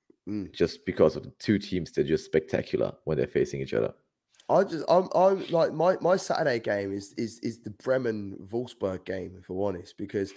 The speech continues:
Speaker 1: this is a game
Speaker 2: The,
Speaker 1: which
Speaker 2: the
Speaker 1: is
Speaker 2: W derby.
Speaker 1: It's a W derby, the green, the, the, the, um, the Grun derby. And, like, I just think this is a typical game where you just,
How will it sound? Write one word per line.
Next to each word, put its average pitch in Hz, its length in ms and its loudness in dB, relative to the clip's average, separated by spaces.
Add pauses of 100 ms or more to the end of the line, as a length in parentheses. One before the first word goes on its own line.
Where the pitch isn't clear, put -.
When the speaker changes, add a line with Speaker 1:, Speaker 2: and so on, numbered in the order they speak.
(500)
Speaker 1:
this 180 180 6
is 196 120 0
a 190 60 2
game 131 420 4
Speaker 2:
The, 82 100 2
Speaker 1:
which - 120 -2
Speaker 2:
the 104 60 6
Speaker 1:
is 92 80 4
Speaker 2:
W 120 400 12
derby. 82 420 8 (420)
Speaker 1:
It's 135 140 0
a 139 60 2
W 165 440 4
derby, 143 580 2
the 101 80 -4
green, 147 480 0
the, 131 260 -2
the, 131 180 0
the, 123 500 2
um, 123 120 -2
the 123 80 -4
Grun 139 480 -2
derby. 117 540 0 (340)
And, 131 440 0
like, 131 280 2
I 175 80 4
just 190 240 -4
think 143 380 -6 (1040)
this 180 260 -2
is 202 140 -4
a 220 60 0
typical 180 480 -4
game 135 380 0
where 107 240 -2
you 120 260 -6
just, 143 280 -6